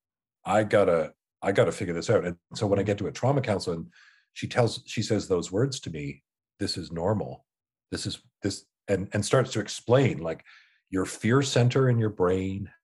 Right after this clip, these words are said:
has been firing at such a pace for so long over your career, and then it just exploded with this most recent exposure,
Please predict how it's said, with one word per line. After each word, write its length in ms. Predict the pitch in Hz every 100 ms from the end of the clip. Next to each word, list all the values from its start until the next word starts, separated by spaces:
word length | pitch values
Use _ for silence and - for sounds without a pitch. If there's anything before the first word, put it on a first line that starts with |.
| -
has 120 | 90
been 160 | - 71
firing 540 | - - 98 101 101
at 100 | 87
such 300 | - 95 -
a 20 |
pace 580 | - - 87 80 - - - _ _ _
for 120 | - 87
so 240 | - 107
long 320 | 107 104 104
over 160 | 98 92
your 140 | 87
career, 420 | 87 95 87 87
and 180 | 90 85
then 120 | 87
it 120 | 87 -
just 360 | 92 - _ -
exploded 580 | - - - 107 107 90
with 120 | 85
this 180 | 92 -
most 180 | 85 85
recent 260 | 104 110 104
exposure, 560 | 85 - 90 85 85